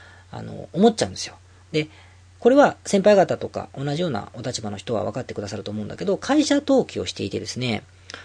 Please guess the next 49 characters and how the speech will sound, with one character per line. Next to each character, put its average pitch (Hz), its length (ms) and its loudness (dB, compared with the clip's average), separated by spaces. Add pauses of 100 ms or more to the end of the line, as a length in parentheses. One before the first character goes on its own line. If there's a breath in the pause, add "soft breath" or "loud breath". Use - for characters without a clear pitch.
(160 loud breath)
日 147 80 -2
本 190 160 0
で 127 80 -2
も、 98 200 -8 (260)
そ-、 - 200 -8
外 143 220 -6
の 104 80 -6
世 120 120 -8
界 104 140 -6
で - 60 -8
も 98 100 -12
そ 131 120 -10
う - 20 -10
だ 104 100 -6
と 110 80 -6
思 107 80 -8
い 104 40 -6
ま 107 80 -8
す 120 100 -10
が、 123 80 -8
会 233 260 2
社 254 80 0
登 240 280 2
記 113 100 -8
を 104 60 -4
し - 80 -12
て - 80 -6
い 110 60 -4
て、 117 60 -14
そ 160 120 -2
う - 20 0
で 202 60 0
も 175 80 -2
な 139 80 -4
い 113 60 -8
か、 - 100 -16
国 196 180 0
に 190 60 0
よ 190 60 -2
っ 185 40 -8
て - 80 -2
は 117 40 0
一 113 160 -6
年 120 80 -4
に 110 80 -4
一 - 20 -8
回 107 160 -6
し - 80 -8
か 101 160 -10